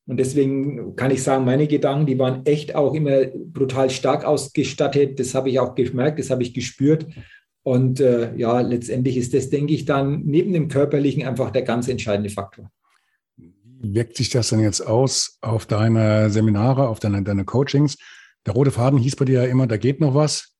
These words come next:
Speaker 2: Ja,
Speaker 1: Ja.
Speaker 2: muss ich ganz dumm
Speaker 1: Ja,
Speaker 2: fragen,
Speaker 1: das
Speaker 2: geht da noch was
Speaker 1: das
Speaker 2: drüber? Du hast ja, du hast,
Speaker 1: Ja.
Speaker 2: ich mu-, ich muss kurz dranbleiben.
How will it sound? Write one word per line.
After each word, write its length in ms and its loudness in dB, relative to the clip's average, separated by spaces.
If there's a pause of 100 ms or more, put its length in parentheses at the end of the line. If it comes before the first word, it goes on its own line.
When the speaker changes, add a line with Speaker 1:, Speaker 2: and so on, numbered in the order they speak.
Speaker 2:
Ja, 180 -2 (120)
Speaker 1:
Ja. 160 2
Speaker 2:
muss 180 2
ich 80 0
ganz 160 0
dumm 120 0
Speaker 1:
Ja, 120 2
Speaker 2:
fragen, 280 2
Speaker 1:
das 180 -4 (400)
Speaker 2:
geht 140 4
da 60 4
noch 120 4
was 100 4
Speaker 1:
das 100 -6
Speaker 2:
drüber? 520 4
Du 100 2
hast 140 0
ja, 80 4
du 160 2
hast, 80 4
Speaker 1:
Ja. 140 2 (320)
Speaker 2:
ich 80 -8
mu-, 100 0
ich 60 -2
muss 140 0
kurz 140 -2
dranbleiben. 340 2